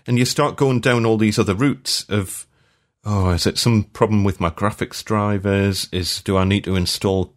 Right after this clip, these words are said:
QuickTime codecs?" And, you know, it, you start going down this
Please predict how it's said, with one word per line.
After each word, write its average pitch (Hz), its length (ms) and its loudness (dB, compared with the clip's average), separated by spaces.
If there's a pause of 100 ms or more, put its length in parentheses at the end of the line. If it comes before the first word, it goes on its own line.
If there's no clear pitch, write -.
QuickTime 101 720 -2
codecs?" 98 680 0
And, 85 280 -4
you 104 140 0
know, 110 180 4
it, 101 220 -2
you 120 180 2
start - 340 -2
going 139 240 2
down 117 240 2
this 104 240 0